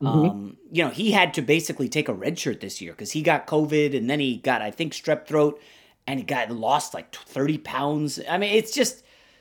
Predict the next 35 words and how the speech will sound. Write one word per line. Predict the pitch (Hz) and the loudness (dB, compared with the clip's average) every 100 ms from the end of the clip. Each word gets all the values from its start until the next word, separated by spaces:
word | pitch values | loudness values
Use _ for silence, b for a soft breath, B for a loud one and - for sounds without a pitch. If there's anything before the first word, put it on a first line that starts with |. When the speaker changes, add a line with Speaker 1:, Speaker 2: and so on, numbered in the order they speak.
| b | b
Speaker 2:
it's | - 247 | 0 6
awful, | 262 254 202 | 8 8 6
and | 196 | 8
you | |
always | 247 240 196 | 8 8 8
wanna | 175 165 | 6 4
err | 151 160 | 4 6
on | 147 131 | 6 4
the | |
side | 120 139 | 0 0
of | 120 | 0
caution. | 147 127 123 | 0 -2 -2
I | 113 | -4
hope | 127 143 | -4 -4
people | 123 | -4
don't | 117 123 110 | -2 -2 -2
take | 143 113 | -4 -2
that | 127 120 | -2 0
as | 110 120 | -2 -2
me | 120 120 | -2 -2
saying, | - 120 113 | -4 -4 0
"Get | 185 240 | 2 4
'em | |
back | 208 208 208 | 4 4 4
on | |
the | 170 | 2
field." | 170 196 127 | 2 4 4
You | 127 | 0
know, | 120 | -2
these | 160 | -4
are | 120 | -6
college | - 147 156 - | -4 -2 -2 -4
kids. | - - - | -14 -18 -14
<laughs> | - | -6
They're, | - | -6